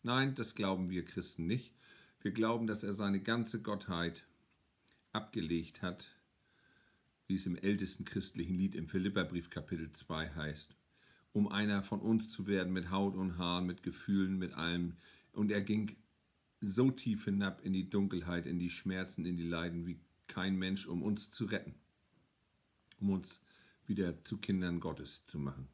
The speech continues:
um uns nach Hause zu holen, in die Liebe Gottes. Für mich sind deswegen diese Worte ganz wichtig. „Ich habe Durst.“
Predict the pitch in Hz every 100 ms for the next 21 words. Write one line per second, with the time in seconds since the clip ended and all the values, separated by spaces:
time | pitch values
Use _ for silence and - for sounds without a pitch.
0 | _ 107 104 95 98 90 90 80 69 -
1 | - 65 62 62 _ _ - - - _
2 | _ - 98 92 95 85 - 73 71 -
3 | - _ _ _ _ _ _ _ _ _
4 | - - - _ - 117 120 110 107 104
5 | 107 98 98 95 92 82 90 87 87 -
6 | 90 82 - 98 76 - 73 - - _
7 | _ _ 95 87 90 80 76 92 87 -
8 | -